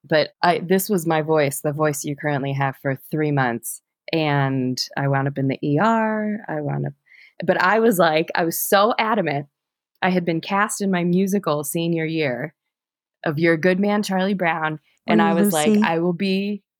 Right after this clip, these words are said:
Speaker 1: I, yeah,
Speaker 2: Of
Speaker 1: of course
Speaker 2: course
Speaker 1: I
Speaker 2: you were.
Speaker 1: was. And, and I was like, "I will be damned." The guy was like, "We gotta take these things out. You're gonna be really
Speaker 2: Oh my
Speaker 1: sick." And I was
Speaker 2: God.
Speaker 1: like, "Not before the musical."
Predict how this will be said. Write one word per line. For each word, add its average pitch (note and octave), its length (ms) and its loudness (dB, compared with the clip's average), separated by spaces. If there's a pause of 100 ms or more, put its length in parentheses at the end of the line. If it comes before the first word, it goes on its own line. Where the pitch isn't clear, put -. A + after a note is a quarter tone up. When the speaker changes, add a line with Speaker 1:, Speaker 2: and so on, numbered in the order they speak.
(160)
Speaker 1:
I, F3 140 0 (240)
yeah, G#3+ 160 -2
Speaker 2:
Of G3 80 0
Speaker 1:
of - 40 -14
course E4 280 2
Speaker 2:
course - 20 -2
Speaker 1:
I C#4+ 40 0
Speaker 2:
you A3 60 0
were. F#3 160 4
Speaker 1:
was. - 120 -8 (540)
And, D4 440 0 (840)
and C4+ 580 2
I B3 160 2
was C4 160 -2
like, A#3+ 220 -2 (100)
"I A3+ 180 0
will C4+ 140 -2
be A#3+ 180 -2
damned." A3 640 0 (540)
The G3 140 -2
guy G#3 300 2
was G#3+ 140 -4
like, F3+ 180 -2
"We F3 120 -4
gotta G3 260 2
take A#3 260 -6
these G#3 200 -8
things F3 280 -6
out. G#3 420 4 (100)
You're E3+ 180 -8
gonna E3 160 -8
be E3 160 -10
really G3+ 380 -4
Speaker 2:
Oh E3 60 2
my D#3 120 0
Speaker 1:
sick." D3 100 -6
And D#3+ 120 0
I D#3 100 2
was E3+ 120 -2
Speaker 2:
God. D3 60 -6
Speaker 1:
like, D#3 180 -2 (100)
"Not A3+ 540 0
before D4+ 480 2
the B3+ 100 -8
musical." F4 400 2